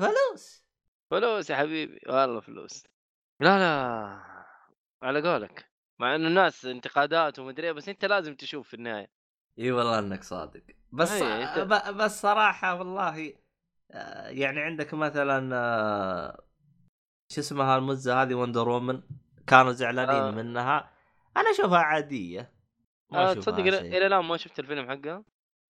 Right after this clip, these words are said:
Speaker 1: والله جيدة ترى. أنا، أنا شوف، أنا تكلمت عن وندر وومن،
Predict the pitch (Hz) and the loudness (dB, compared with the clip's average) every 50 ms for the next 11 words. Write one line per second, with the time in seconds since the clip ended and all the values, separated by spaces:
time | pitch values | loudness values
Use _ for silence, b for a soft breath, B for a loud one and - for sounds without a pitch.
0 | _ 143 156 381 403 320 220 381 320 233 - 92 90 - 101 95 95 101 123 143 | _ -2 2 2 2 2 0 -2 -4 -4 -6 -8 -8 -6 -4 -4 0 2 2 2
1 | 156 - 156 156 160 170 170 151 - - 175 156 - 160 151 139 - - 151 151 | 2 2 2 2 2 2 0 0 -2 -6 -8 -6 -4 -4 -6 -6 -6 -6 -4 -2
2 | 175 185 170 - - 117 120 127 135 131 123 120 113 117 123 120 107 87 85 90 | 0 -2 -2 -4 -6 -6 -4 -2 -2 -2 -2 0 0 0 0 0 -2 -4 -8 -10
3 | 101 | -12